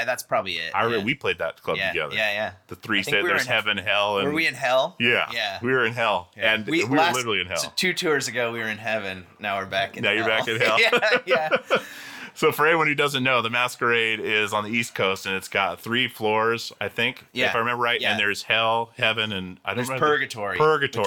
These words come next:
Speaker 1: between 'em, yeah.
Speaker 2: And so the smaller bands play in Purgatory. I think
Speaker 1: Yeah.
Speaker 2: Heaven's the big one upstairs.
Speaker 1: Yeah.
Speaker 2: And when we played there with you guys last,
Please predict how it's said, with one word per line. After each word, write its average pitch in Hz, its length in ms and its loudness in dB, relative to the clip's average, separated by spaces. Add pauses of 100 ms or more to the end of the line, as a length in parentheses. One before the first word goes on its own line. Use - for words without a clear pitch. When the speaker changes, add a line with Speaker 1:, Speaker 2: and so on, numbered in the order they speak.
(120)
Speaker 1:
between 104 160 -6
'em, 90 240 -12
yeah. 90 320 -4
Speaker 2:
And 117 180 2
so 123 100 -4
the 113 120 2
smaller 123 320 2
bands 107 340 -2
play 110 220 0
in 101 100 -4
Purgatory. 104 580 0
I 98 60 2
think 101 120 -2
Speaker 1:
Yeah. 101 100 -2
Speaker 2:
Heaven's 107 300 -4
the 98 80 -2
big 104 180 0
one 98 160 -2
upstairs. 98 540 -2
Speaker 1:
Yeah. 90 60 -10 (520)
Speaker 2:
And 95 420 0 (440)
when 98 180 -2
we 117 100 0
played 113 300 0
there 101 240 0
with 98 160 -8
you 107 80 -4
guys 92 260 0
last, 92 380 -2